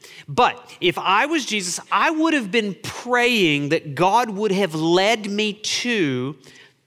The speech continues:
the strongest, most courageous, most theologically astute, most qualified guys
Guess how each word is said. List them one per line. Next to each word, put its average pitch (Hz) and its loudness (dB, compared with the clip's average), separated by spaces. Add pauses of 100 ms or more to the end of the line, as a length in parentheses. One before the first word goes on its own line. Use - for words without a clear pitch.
(380)
the 190 -2
strongest, 196 -4 (480)
most 180 -8
courageous, 180 -6 (680)
most 196 -2
theologically 196 -2
astute, - -6 (680)
most - -2
qualified 214 0 (1160)
guys 156 2